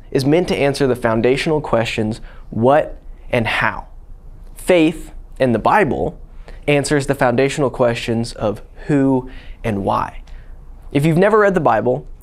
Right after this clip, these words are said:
here's a spoiler. It's about God and his relationship to and will for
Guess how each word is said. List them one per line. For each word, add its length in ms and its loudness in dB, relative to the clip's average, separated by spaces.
here's 240 2
a 60 4
spoiler. 500 0
It's 160 2
about 380 2
God 340 4
and 160 0
his 220 0
relationship 640 0
to 440 -2
and 240 0
will 240 4
for 580 2